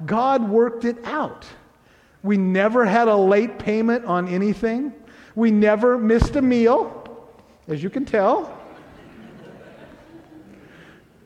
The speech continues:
God just provided in a kind of ways I don't understand, because the math didn't really work, but God moved in a powerful sort of way, and that cemented our conviction that God is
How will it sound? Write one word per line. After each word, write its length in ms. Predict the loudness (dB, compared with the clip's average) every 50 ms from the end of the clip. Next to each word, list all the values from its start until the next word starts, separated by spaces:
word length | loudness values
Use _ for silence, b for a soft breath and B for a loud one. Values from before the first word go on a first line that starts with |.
| _ _ _ _ _ b b b b b b _
God 300 | -10 -6 -6 -4 -6 -4
just 260 | -4 -6 -6 -6 -6 -12 -20 -20 -14
provided 680 | -6 -4 -4 -4 -4 -6 -8 -8 -8 -8 -8 -8 -10 -14 -18 -20 b b b b b b b -4
in 120 | -4 -4
a 100 | -4 -4
kind 220 | -4 -2 -2 0 0
of 60 | 0
ways 240 | 0 0 0 0 -2
I 220 | -2 -2 0 0
don't 180 | 2 2 0 0
understand, 560 | 0 -2 -2 -2 -4 -4 -4 -4 -2 -2 -2
because 260 | -2 -2 -2 -2 -2
the 80 | 0 0
math 380 | 0 0 0 0 0 -2 -2
didn't 220 | -4 -4 -2 0 0
really 220 | 2 2 2 2
work, 360 | 2 0 0 0 0 -2 B B B B B
but 160 | -2 0 2
God 300 | 2 4 4 4 4 4
moved 340 | 4 4 4 4 4 4 2
in 120 | 2 2
a 60 | 2
powerful 520 | 0 -2 -4 -4 0 0 0 2 0 -2 -4
sort 260 | -2 0 2 2 2
of 100 | 2 2
way, 300 | 2 2 2 4 2 2 B B B B
and 220 | B 2 2 4 4
that 260 | 4 4 2 0 -2
cemented 880 | -6 -12 -14 -14 -2 2 4 4 4 4 4 4 2 2 2 2 2 4
our 140 | 2 2
conviction 800 | 0 0 0 0 0 2 0 -2 -2 -4 -4 -2 0 0 0 -2 B B B B B
that 240 | 0 0 0 0 -2
God 520 | -4 -4 -4 -2 0 0 0 0 0 0
is 340 | -2 0 0 0 0 -2 -4